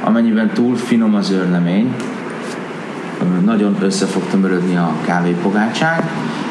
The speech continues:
és nem tud rajta átjönni a víz, ö, illetve át tud jönni rajta, de sokkal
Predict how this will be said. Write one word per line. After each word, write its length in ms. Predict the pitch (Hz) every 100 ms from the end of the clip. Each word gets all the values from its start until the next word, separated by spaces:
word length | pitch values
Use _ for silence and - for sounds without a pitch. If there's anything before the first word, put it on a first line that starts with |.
| -
és 140 | -
nem 380 | 117 117 110 95
tud 200 | 101 98
rajta 360 | 95 87 87 85
átjönni 540 | 85 87 90 87 87
a 100 | 80 85
víz, 360 | 98 120 120 113 - - - - 98
ö, 360 | 95 95 98 95 -
illetve 320 | 98 98 95
át 220 | 92 123
tud 180 | - 107
jönni 200 | 104 104
rajta, 280 | 98 95 98
de 100 | 98
sokkal 420 | - 117 113 107